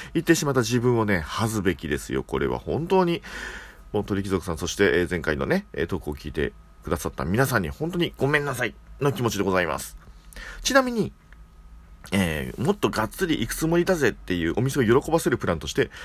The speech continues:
<laughs> お店を喜ばせるプランかな。えー、ネット予約限定、お好きに選べる九品、九品コースなんてのもあります。こちらが二千九百四十三円。ちなみにこちらも、えー、割ると、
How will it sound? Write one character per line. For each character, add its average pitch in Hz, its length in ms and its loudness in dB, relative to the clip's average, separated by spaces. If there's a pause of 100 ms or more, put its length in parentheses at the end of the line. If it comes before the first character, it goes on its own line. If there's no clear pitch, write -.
(160)
<laughs> - 300 0
お 98 80 -6
店 214 260 -2
を 202 140 2
喜 196 80 -6
ば 190 60 -2
せ 175 100 0
る 127 80 -2
プ 98 80 -2
ラ 73 80 -4
ン - 20 -12
か 71 120 -8
な。 60 80 -10 (400)
え 117 100 4
ー、 110 40 4
ネ 123 80 4
ッ - 40 2
ト - 80 2
予 185 60 6
約 135 160 0
限 95 180 2
定、 73 160 0
お 64 60 2
好 95 80 2
き 214 200 0
に 180 220 0
選 104 140 4
べ 95 80 0
る 73 140 -4 (240)
九 277 300 2
品、 117 300 -4
九 262 180 0
品 226 220 0
コ 165 140 -2
ー 110 40 0
ス - 220 -6 (760)
な 147 140 4
ん 139 40 -2
て 127 80 0
の 110 60 4
も 87 120 2
あ 82 40 2
り 80 60 -4
ま 67 100 -6
す。 - 100 -14
こ 123 120 0
ち 127 80 -2
ら 101 80 4
が 82 80 2
二 82 100 -4
千 110 180 -4
九 78 120 -6
百 67 180 -4
四 90 220 0
十 55 160 -8
三 147 580 -4
円。 78 320 -2 (840)
ち - 60 -6
な 220 60 8
み 233 100 2
に 233 40 0
こ 208 140 6
ち 208 80 0
ら 214 80 6
も、 202 360 4
え 90 300 4
ー、 - 100 -10
割 110 260 4
る 139 40 -4
と、 196 320 4